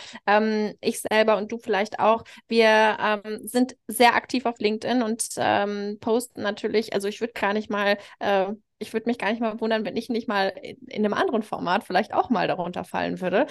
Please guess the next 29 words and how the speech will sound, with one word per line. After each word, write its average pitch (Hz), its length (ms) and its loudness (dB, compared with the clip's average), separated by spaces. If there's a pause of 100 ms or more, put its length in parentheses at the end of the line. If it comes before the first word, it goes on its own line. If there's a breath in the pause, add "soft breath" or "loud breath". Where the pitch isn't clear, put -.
(340 loud breath)
Ähm, 226 240 4
aber 262 240 4
wir 285 160 8
posten 359 540 -4
halt 254 180 2
Beiträge, 247 420 0
die 233 500 -2
teilweise 233 540 4
sehr 214 140 4
polarisierend, 214 920 -2
erst - 460 -6
vor 185 520 2
kurzem, 233 440 -2
gestern 196 420 -4
noch. 269 220 -2 (100)
<laughs> 269 560 4 (640 loud breath)
Ähm, 247 640 8 (200)
und 254 560 4 (1000)
da 262 360 6
haben 285 160 -2
wir 254 80 0
uns 240 180 -8
gedacht, 247 260 0
okay, 247 380 -2
hey, 240 240 2
lass 233 280 -4
doch 247 140 -4
einfach 233 360 -4
mal 220 520 2